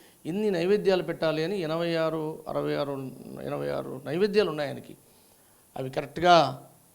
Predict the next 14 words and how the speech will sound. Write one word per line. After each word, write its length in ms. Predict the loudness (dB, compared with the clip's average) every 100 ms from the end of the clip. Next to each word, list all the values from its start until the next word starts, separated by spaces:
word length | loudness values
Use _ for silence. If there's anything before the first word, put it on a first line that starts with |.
| _ _ _
అన్ని 200 | -4 -2
నైవేద్యం, 360 | -2 -2 -2 -2
అంటే 120 | -4
ప్రతిరోజు 520 | -4 -4 4 6 6
ఏ 300 | 4 4 6
ఏ 40 | 6
నైవేద్యం 500 | 4 0 0 -2 -2
పెట్టాలి, 400 | -2 -2 -2 -2
ఎంత 320 | -4 0 2
దిట్టం 420 | 2 2 -2 -4
పెట్టాలి, 380 | -4 -6 -6 -4
ఎంత 500 | -4 -2 2 2 2 -4 -20 _ _ -8
నైవేద్యం, 560 | -2 0 0 0 -2
ఎన్ని, 380 | -2 -2 -4 -8